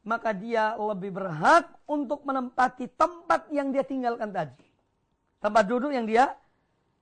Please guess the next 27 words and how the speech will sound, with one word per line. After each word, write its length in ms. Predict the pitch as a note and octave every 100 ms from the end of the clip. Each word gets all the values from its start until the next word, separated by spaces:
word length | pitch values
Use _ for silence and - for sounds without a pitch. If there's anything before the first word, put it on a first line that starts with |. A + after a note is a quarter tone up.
| _ _ _ _ -
duduk 240 | B3+ C#4
tadi, 320 | - B3 A3+ D4
kemudian 240 | C4 C4+
ditinggalkan 480 | C4 C4+ B3+ C4 B3+
tempat 240 | A#3 A3
duduk 240 | A3 G#3+ G#3
tersebut. 320 | C3+ F3+ D#3+ - _ _ -
Maka 240 | F#3+ G3+
dia 320 | G3+ B3+ A#3+ - A#3 -
yang 240 | G3+ G3 - -
lebih 320 | G#3 C#4+ D4+
berhak 400 | C#4+ B3+ D#4+ D4+ _ _ _ _ _
untuk 320 | B3+ A#3 A3+
duduk 320 | B3 A3 G#3
di 80 | G#3
tempat 400 | G#3+ G#3 F#3+ F#3+
tersebut. 480 | D#3+ - E3+ E3 - _ _ _ _ _ _
Hadis 240 | G#3 A3 A#3
ini 160 | C4
hadis 240 | A#3 G#3+ -
sahih, 400 | F3+ B3+ C#4+ - - _ _ _ _
riwayat 300 | G3+ A#3 A#3
Imam 160 | A3+ A3
Muslim 640 | G#3+ A#3 A3+ B3 B3+ C4 - _ -
di 80 | G#3
dalam 480 | G#3 G#3 G3+ A#3 _ _
sahihnya. 460 | F#3+ F3 F3 D#3